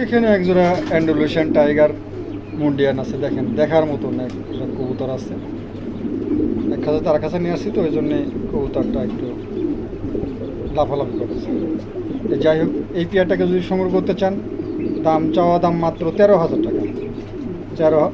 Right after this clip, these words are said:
তেরো হাজার টাকা চাওয়া দাম, প্রিয় দর্শক। তার কাছে হালকা আলোচনার সুযোগ আছে,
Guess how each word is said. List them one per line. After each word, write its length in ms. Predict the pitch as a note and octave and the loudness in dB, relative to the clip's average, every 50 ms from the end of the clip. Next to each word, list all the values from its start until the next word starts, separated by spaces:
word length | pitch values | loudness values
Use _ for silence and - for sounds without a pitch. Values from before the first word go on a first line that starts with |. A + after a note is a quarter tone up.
| - - | -2 -2
তেরো 180 | E3 D#3 D3+ D3+ D3+ | 2 4 4 4 4
হাজার 160 | D#3 D#3+ - - | 4 2 0 -2
টাকা 140 | E3 E3+ D#3+ - | -2 -2 0 2
চাওয়া 160 | F3+ D#3+ E3 E3 F3+ | 2 2 4 4 4
দাম, 100 | F#3 F3+ F3 | 2 2 2
প্রিয় 140 | F#3+ F#3 F3 F#3+ | 0 0 2 2
দর্শক। 240 | F3+ - - A3 - - - - - C#3+ C#3+ - - | 0 0 -2 -2 -4 -2 -4 -4 -4 -4 -4 -4 -2
তার 120 | - F3+ - | -2 -2 0
কাছে 180 | - - - G3 F#3 D#3 | 0 -2 0 -2 -2 -2
হালকা 200 | D#3+ E3 E3 F3 F3+ | 0 -2 0 0 0
আলোচনার 320 | F3 F3 - G3 G3 F#3+ F#3+ - | 0 0 0 0 -2 -2 -2 -2
সুযোগ 200 | G#3+ G3+ G#3 F#3 E3+ D3 | -2 -2 0 0 0 0
আছে, 160 | - - D3+ | 0 -2 -2